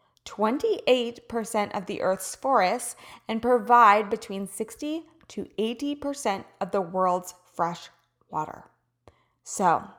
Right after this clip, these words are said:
how does this help you? This is a really fun fact coming up. The higher the altitudes also have been found to cause weight loss without the need for even one little dose of, you know, that mainstream exercise.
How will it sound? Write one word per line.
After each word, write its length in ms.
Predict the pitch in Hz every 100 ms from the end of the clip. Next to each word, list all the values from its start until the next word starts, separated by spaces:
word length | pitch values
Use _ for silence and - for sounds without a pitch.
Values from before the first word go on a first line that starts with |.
| _ _ _ _ _ _ - - 233
how 120 | 220
does 140 | 202
this 220 | 214 202
help 220 | 208 208 -
you? 220 | - 196 _ _ _ -
This 120 | 190
is 100 | 202
a 80 | 220
really 240 | 214 220
fun 220 | 220 202
fact 340 | 214 220 - -
coming 240 | 180 -
up. 220 | - - - _ _ _ -
The 200 | 196 233
higher 360 | 226 220 247
the 140 | 247 143
altitudes 640 | 208 226 247 285 294 - _ _ _ _
also 460 | 220 240 285 302 285
have 200 | 262 247
been 140 | 269
found 260 | 240 196 208
to 60 |
cause 320 | 220 196 190 - -
weight 320 | 175 202 254
loss 300 | 190 185 185
without 400 | 208 202 220 -
the 60 | 269
need 360 | 220 202 208 - _ _
for 200 | - 202 -
even 460 | 202 202 196 196 -
one 440 | 208 240 311 320 320
little 300 | 240 247 247
dose 440 | 240 202 208 202 -
of, 320 | - 196 180 - _ _ - - -
you 160 | 208
know, 200 | 175 165 180
that 240 | 196 -
mainstream 640 | 202 208 214 - 208 202 -
exercise. 800 | 180 - 180 - 76 - -